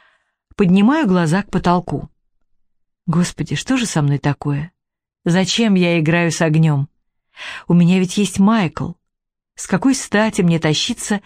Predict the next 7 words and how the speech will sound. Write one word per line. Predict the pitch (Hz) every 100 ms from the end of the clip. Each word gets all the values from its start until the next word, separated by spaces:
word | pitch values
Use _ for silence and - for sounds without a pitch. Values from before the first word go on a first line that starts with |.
| _ -
на | 196
винодельню? | 190 180 160 147 113 123 - _ _ _ _ _ _ _ _ _ -
Это | 175 180
всё | - 196
неправильно. | 185 185 240 247 147 127 - _ _ _ _ _ _ _ _ _ _ _ _ _ _ _ -
Я | 202 285
выпрямляюсь | 277 226 208 180 196 226 214 -